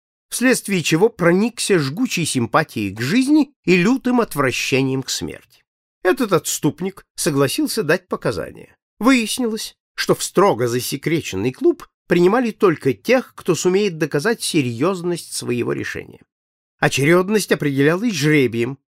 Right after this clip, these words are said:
играли в карты, и выигравший получал право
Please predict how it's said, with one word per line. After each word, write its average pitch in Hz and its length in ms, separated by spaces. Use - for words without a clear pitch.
играли 135 380
в - 120
карты, 277 400
и 165 320
выигравший 185 760
получал 175 420
право 135 460